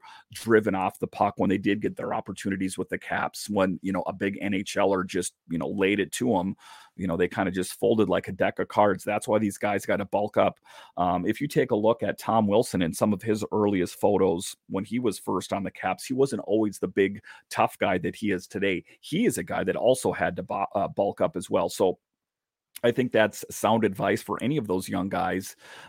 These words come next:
uh, that are having issues that way, is just to kinda bulk up, and it's going to be advantageous for you, as it's going to be harder for some of the bigger guys in the N H L, uh, to drive you off the puck.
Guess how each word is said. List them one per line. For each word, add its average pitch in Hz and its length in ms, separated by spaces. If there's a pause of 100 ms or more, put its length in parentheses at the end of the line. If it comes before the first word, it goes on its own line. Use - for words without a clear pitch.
uh, 92 80
that 92 120
are 95 60
having 98 320
issues 101 340
that 98 180
way, 95 140
is 104 200
just 135 220
to 110 60
kinda 101 240
bulk 101 400
up, 101 240 (360)
and 92 100
it's - 160
going 107 240
to 107 100
be 98 180
advantageous 98 720
for 107 140
you, 95 140
as 95 160
it's 104 160
going 107 220
to 104 100
be 95 140
harder 123 460
for 101 160
some 104 180
of 98 60
the 90 60
bigger 110 340
guys 95 400
in 95 120
the 95 160
N 101 120
H 98 240
L, 95 360 (320)
uh, 90 120
to 107 120
drive 95 440
you 101 140
off 95 280
the 101 80
puck. - 420